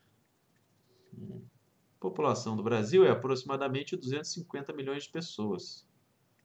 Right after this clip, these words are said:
Aqui até você conseguiria ler, né? Milhão a gente tá acostumado, mas vamos escrever também a notação científica. Lembra que antes da vírgula só fica o, o, o primeiro número, aí você coloca a vírgula,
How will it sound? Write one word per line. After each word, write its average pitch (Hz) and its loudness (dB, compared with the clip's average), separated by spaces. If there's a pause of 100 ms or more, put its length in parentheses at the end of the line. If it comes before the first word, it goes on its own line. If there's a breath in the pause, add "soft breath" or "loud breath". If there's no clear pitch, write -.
(2250 loud breath)
Aqui 165 -2
até 220 2
você 214 0
conseguiria 196 0
ler, 170 6
né? 156 2
Milhão 127 0
a 151 -2
gente 156 -10
tá 156 -2
acostumado, 131 4
mas 98 -2
vamos 131 -2
escrever 131 0
também 123 0 (420 loud breath)
a 139 -4
notação 131 0
científica. 135 -2
Lembra 139 0
que 131 -2
antes 123 0
da 123 4
vírgula 101 0
só 120 -2
fica 113 -6
o, 123 2 (100)
o, 104 -2
o 104 -4
primeiro 110 -2
número, 127 0
aí 117 -2
você 110 -4
coloca 117 0
a 120 6
vírgula, 123 0